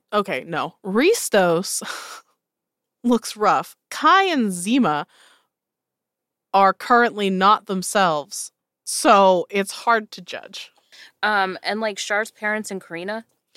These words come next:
Speaker 1: Uh, Karina has gotten Shar's parents into the room and has shut the door, and she's turned around like she's trying to decide what to do next.
Speaker 2: Um,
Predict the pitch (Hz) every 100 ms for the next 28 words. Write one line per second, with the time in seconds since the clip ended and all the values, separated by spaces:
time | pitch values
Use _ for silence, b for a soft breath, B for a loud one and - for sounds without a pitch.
0 | B B B B 214 208 - 247 262 277
1 | 302 311 226 190 190 220 247 247 - _
2 | - - 208 208 - 202 208 220 - -
3 | 202 220 226 - 233 208 170 175 185 240
4 | 330 - b b b - 202 185 175 170
5 | 170 170 - - 196 196 - - 196 226
6 | 196 185 208 233 214 214 - 208 - -
7 | 208 233 240 185 170 185 233 208 - 185
8 | - - 180 170 175 180 170 160 151 -
9 | - - 156 101 82 - - - _ _
10 | _ _ _ _ - 208 190 175 170 165
11 | 175